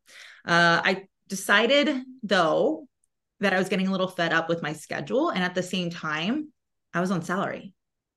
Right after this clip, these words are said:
And I'm training all these salespeople who are getting commissions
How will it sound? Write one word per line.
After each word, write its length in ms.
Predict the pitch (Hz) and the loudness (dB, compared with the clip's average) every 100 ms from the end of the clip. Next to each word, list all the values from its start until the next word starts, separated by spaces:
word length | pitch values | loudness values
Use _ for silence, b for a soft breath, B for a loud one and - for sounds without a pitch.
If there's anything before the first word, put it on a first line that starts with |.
| _ | _
And 80 | 226 | 0
I'm 80 | 247 | 2
training 260 | 247 320 311 | 2 0 2
all 80 | |
these 120 | 226 214 | 2 4
salespeople 520 | 277 359 226 185 180 | 4 4 0 0 2
who 60 | |
are 60 | 185 | 2
getting 220 | 202 196 | 2 -2
commissions 760 | 190 262 320 185 170 240 - | 0 0 0 -2 -2 -4 -6